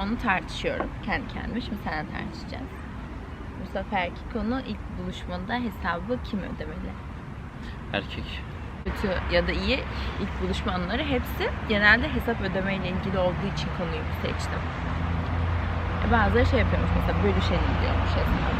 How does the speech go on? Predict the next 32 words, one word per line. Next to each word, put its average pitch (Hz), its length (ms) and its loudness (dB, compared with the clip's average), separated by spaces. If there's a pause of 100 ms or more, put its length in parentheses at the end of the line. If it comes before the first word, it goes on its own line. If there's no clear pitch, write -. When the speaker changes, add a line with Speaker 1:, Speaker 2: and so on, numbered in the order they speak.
(1300)
Speaker 2:
İlk - 220 2
buluşmada 120 420 6
bence 113 240 6
erkek - 220 4
ödemeli. - 400 2 (380)
Diğerlerini 101 340 6
de 101 180 4
bilmiyorum 101 460 6
da. - 40 2 (2750)
Speaker 1:
Şöyle 311 260 6
olabilir. 233 420 10 (340)
Kız - 260 6
teklif - 320 6
etmeli 220 600 8 (200)
bence. - 340 10 (300)
Direkt 190 160 10 (160)
böyle 185 140 8
hesap 202 380 8
beklememeli. 160 640 8 (280)
Sanki 170 220 0 (100)
görevliymiş 160 520 0 (140)
gibi. - 120 -2
Ama 254 180 4
yine 247 300 2
de 247 80 0
evet, 208 200 0
erkek 196 440 0
ödeyebilir 190 360 -2
ilk - 240 -8
buluşmada. - 320 -4
Speaker 2:
İlk 131 180 -2
buluşmada 120 340 -2